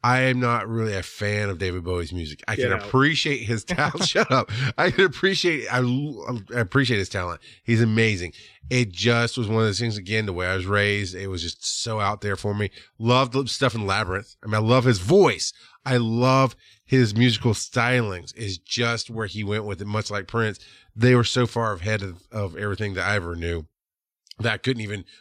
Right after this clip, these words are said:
Speaker 1: understand their world. So maybe I should put it better that way. His, David Bowie's music is something I don't understand because I'm just not there yet. Uh, but,
Speaker 2: Mm-hmm.
Speaker 1: you know, he was another, you know, amazing person who changed everything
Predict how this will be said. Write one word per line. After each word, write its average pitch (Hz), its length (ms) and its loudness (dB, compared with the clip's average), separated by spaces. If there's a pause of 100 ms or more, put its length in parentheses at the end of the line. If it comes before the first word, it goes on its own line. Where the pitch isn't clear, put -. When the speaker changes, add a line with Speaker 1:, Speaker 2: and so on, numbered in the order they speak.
(160)
Speaker 1:
understand 104 420 -4
their 87 80 -6
world. 87 260 -2
So 107 60 -2
maybe 175 160 6
I 180 40 4
should 131 180 -2
put 127 120 0
it 101 140 -6
better 104 160 -2
that 101 180 -2
way. 90 180 -8 (440)
His, 135 220 2
David 123 280 0
Bowie's 107 260 0
music 98 280 -2
is 95 100 -6
something 98 300 -4
I 95 60 -2
don't 95 160 -4
understand 95 500 -4
because 87 240 -8
I'm 85 140 -6
just 85 180 -6
not 80 220 -6
there 82 180 -4
yet. 76 300 -10 (520)
Uh, 95 160 -6
but, 98 180 -2
Speaker 2:
Mm-hmm. 104 120 -6
Speaker 1:
you 104 80 -2
know, 95 140 -2
he 139 480 0
was 110 260 2
another, 98 600 -2
you 95 180 -6
know, 90 260 -6
amazing 95 400 -4
person 82 300 -6
who 82 100 -6
changed 85 520 -8 (360)
everything 107 520 0